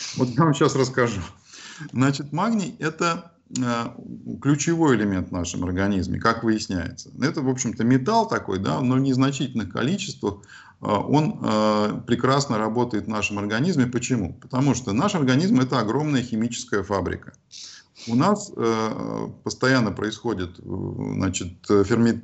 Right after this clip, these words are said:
ферментативные реакции, выработка разного рода, э, ферментов, э, э, веществ и так далее. Организм живёт, он работает.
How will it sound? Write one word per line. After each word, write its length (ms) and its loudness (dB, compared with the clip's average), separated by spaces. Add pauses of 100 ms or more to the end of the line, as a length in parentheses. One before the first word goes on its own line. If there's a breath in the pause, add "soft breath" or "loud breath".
ферментативные 920 2
реакции, 560 0
выработка 640 -2 (200)
разного 400 2
рода, 400 0 (220)
э, 420 0
ферментов, 800 2
э, 320 2 (600 loud breath)
э, 140 -2 (120)
веществ 500 2
и 60 2
так 240 -2
далее. 360 -2
Организм 500 0
живёт, 380 0
он 140 2
работает. 560 -2